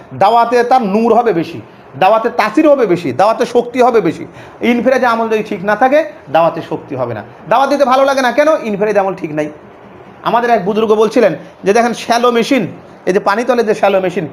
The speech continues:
ইরির জমিতে পানি তোলে, এক জায়গায় তেল দেওয়া হয়, এক জায়গাতে পানি দেওয়া হয়,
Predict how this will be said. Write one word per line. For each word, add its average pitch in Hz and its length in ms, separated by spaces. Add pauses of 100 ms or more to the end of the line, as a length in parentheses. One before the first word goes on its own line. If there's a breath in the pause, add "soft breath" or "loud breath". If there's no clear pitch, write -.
ইরির 185 240
জমিতে 180 280
পানি 160 200
তোলে, 120 220 (340 loud breath)
এক 220 220
জায়গায় 262 300
তেল 262 240
দেওয়া 254 220
হয়, 277 180
এক 233 200
জায়গাতে 240 240
পানি 240 240
দেওয়া 165 200
হয়, 120 160